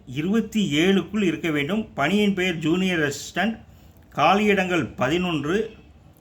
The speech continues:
வயது இருபத்தி ஏழுக்குள் இருக்க வேண்டும். கல்வி தகுதி ஏதாவது ஒரு பாடப்பிரிவில் இளநிலை பட்டப்படிப்பு தேர்ச்சியுடன் கணினி அறிவும் பெற்றிருக்க வேண்டும். மேற்கண்ட பணிகளுக்கு ஏழாவது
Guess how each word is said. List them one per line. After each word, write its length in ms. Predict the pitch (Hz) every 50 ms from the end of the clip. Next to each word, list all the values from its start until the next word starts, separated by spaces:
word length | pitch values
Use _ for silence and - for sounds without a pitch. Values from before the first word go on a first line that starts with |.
| - -
வயது 680 | - 107 127 143 160 185 208 208 208 226 226 - - -
இருபத்தி 480 | 147 143 170 185 196 196 196 214 196
ஏழுக்குள் 360 | 180 180 160 160 185 196 196 170
இருக்க 260 | 156 151 151 170 165
வேண்டும். 360 | 160 156 147 160 202 220 196
கல்வி 320 | - 147 139 151 180 220
தகுதி 540 | 202 214 190 170 170 156 180 196 208 208 - -
ஏதாவது 680 | 127 120 131 151 165 170 165 190 190 202 214 214 214 202
ஒரு 140 | 185 160
பாடப்பிரிவில் 800 | - - 151 147 151 170 185 202 202 - 180 160 151 160 185 190
இளநிலை 500 | 165 147 147 165 180 185 190 196 196 185
பட்டப்படிப்பு 580 | - - 160 151 156 160 160 160 151 147 147 147
தேர்ச்சியுடன் 680 | 139 147 139 131 - 143 139 135 135 151 180 208 220 - - - - - - - - - - - -
கணினி 480 | - - 156 165 202 226 233 226 220 214
அறிவும் 420 | 185 156 151 156 156 175 202 196
பெற்றிருக்க 420 | 190 156 139 160 160 156 147 165 165
வேண்டும். 560 | 156 143 131 139 180 214 202 - - 120 127
மேற்கண்ட 720 | 135 156 190 208 214 208 208 - 208 196 196 196 220 214
பணிகளுக்கு 840 | 214 170 151 156 160 156 147 131 226 - - 165 196 233 220 - - - - - - - - - - _ - - - -
ஏழாவது 960 | 101 107 127 160 196 208 202 202 202 190 190 196 196 185 214 226 - -